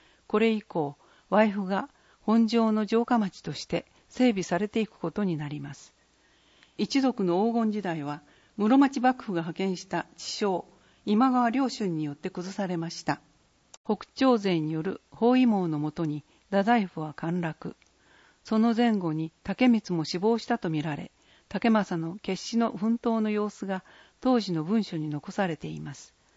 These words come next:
しかし、清政府が竹光の死を公表したわずか半年後、竹政も後を追うように亡くなりました。戦いの傷が原因だったのではないかと言われています。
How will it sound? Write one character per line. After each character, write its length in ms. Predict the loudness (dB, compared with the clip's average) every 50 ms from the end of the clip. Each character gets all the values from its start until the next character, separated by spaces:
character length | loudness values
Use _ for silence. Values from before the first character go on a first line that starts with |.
| _ _ _ _ _ _
し 100 | -14 -6
か 160 | -4 -2 -2
し、 220 | -2 -4 -10 -14 _ _ _ _ _ _
清 240 | 4 6 6 6
政 340 | 6 4 0 0 0 0 -2
府 120 | -4 -6 -6
が 180 | -6 -6 -8 -10 _ _ _ _ _
竹 240 | -6 -4 0 2 4
光 280 | 4 4 2 0 -2 -4
の 80 | -4
死 160 | -2 -2 -4
を 100 | -4 -4
公 200 | -4 _ -2 0
表 260 | 0 0 0 -2 -2 -4
し 80 | -4
た 120 | -4 -2 -2
わ 120 | -2 -2
ず 80 | -4 -4
か 100 | -8 -8
半 240 | -6 -6 -4 -6 -6
年 240 | -8 -10 -10 -10 -6
後、 180 | -4 -4 -4 -6 _ _ _ _ _ _ _ _ _ _
竹 240 | -4 -2 0 2 2
政 280 | 2 0 -2 -2 -4
も 140 | -2 -2 0
後 220 | -2 0 0 0 0
を 180 | 0 0 0
追 40 | 0
う 80 | 0 0
よ 140 | 0 -2 -2
う 40 | -2
に 100 | -4 -4
亡 120 | -6 -6
く 120 | -6 -6
な 120 | -4 -4 -4
り 100 | -4 -6
ま 140 | -6 -8 -10
し 120 | -12 -16
た。 200 | -16 -16 -16 -18 _ _ _ _ _ _ _ _ _ _ _ _ _ _ _ _ _ _ _ _ _ _ _ _ _ _ _ _ _ _ _ _ -10
戦 400 | -6 -2 -2 0 0 0 0 0
い 40 | 0
の 120 | -2 -4
傷 240 | -4 -6 -6 -4 -2
が 140 | -2 -2 0
原 140 | 0 0
因 200 | 2 2 2 2
だ 120 | 2 2 0
っ 80 | 0
た 100 | -2 -2
の 160 | -2 -2 -2 -2
で 80 | -2
は 120 | -4 -4 -2
な 140 | -4 -4
い 60 | -4 -6
か 240 | -8 -12 -14 -16 -16 _ -4
と 80 | -2
言 140 | -2 0 0
わ 120 | 0 -2 -2
れ 100 | -4 -6
て 120 | -6 -6
い 120 | -6 -6
ま 160 | -6 -8 -10 -12
す。 180 | -16 -20 _